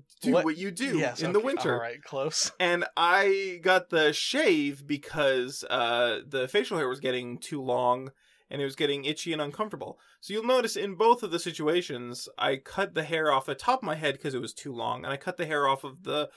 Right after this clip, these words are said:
Speaker 1: bottom of my head, A K A my face and chin and neck, because it was too long.
Speaker 2: I see.
Speaker 1: That's what I do with hair when it's too long. I just cut it off.
Speaker 2: Well, I think it was a stupid choice. Um, I'm gonna go ahead and say that I don't like my idea,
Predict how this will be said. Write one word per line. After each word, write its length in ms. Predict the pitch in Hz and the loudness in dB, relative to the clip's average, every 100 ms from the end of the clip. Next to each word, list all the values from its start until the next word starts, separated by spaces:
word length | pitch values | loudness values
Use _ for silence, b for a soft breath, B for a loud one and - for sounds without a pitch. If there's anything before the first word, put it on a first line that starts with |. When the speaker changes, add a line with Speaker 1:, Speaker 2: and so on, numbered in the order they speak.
| B B | B B
Speaker 1:
bottom 300 | - 240 247 | 4 6 6
of 100 | 151 | 0
my 120 | 123 113 | -2 -4
head, 380 | 139 113 120 - | -2 0 0 -4
A 140 | 131 | -6
K 200 | - 123 | -2 -2
A 40 | 123 | -2
my 140 | 120 | -6
face 340 | - 117 113 | -8 -8 -8
and 100 | 113 | -12
chin 160 | 117 143 | -14 -12
and 120 | 117 | -10
neck, 280 | 147 180 - b b b | -8 -8 -10 b b b
because 220 | 143 147 127 | -10 -6 -4
it 80 | |
was 160 | 113 110 | -6 -8
too 340 | - 135 113 110 - | -8 -8 -6 -8 -8
long. 340 | 131 107 - _ B B - | -8 -10 -14 _ B B -8
Speaker 2:
I 100 | 139 | -6
see. 120 | - | -2
Speaker 1:
That's 140 | 180 214 | 0 2
what 80 | |
I 60 | 190 | 2
do 120 | 160 | 2
with 120 | 147 | 2
hair 180 | 156 135 | 2 2
when 120 | 123 | 2
it's 120 | 113 - | -4 -6
too 120 | 123 | -4
long. 180 | 123 104 | -4 -4
I 60 | |
just 160 | 107 123 | -6 -8
cut 160 | - 139 | -12 -16
it 60 | |
off. 160 | - - | -16 -2
Speaker 2:
Well, 320 | 165 156 151 | 4 4 4
I 100 | 139 | 2
think 160 | 131 151 | -4 -6
it 60 | |
was 100 | 147 | -6
a 60 | 131 | -8
stupid 320 | - 165 165 | -8 -8 -8
choice. 440 | - 143 165 - - - | -4 -2 -2 -6 -12 -8
Um, 520 | 139 135 131 131 139 170 | -4 -4 -4 -8 -14 -6
I'm 120 | 151 | -2
gonna 140 | 156 156 | -2 -2
go 180 | 151 151 | 0 0
ahead 160 | 151 | 0
and 80 | 143 | -4
say 160 | - 139 | -4 -2
that 120 | 135 | 0
I 80 | 131 | 0
don't 220 | 135 151 | -2 -2
like 220 | 143 143 | -2 -4
my 180 | 147 131 | -4 -4
idea, 520 | 123 123 120 120 120 | -4 -6 -6 -6 -6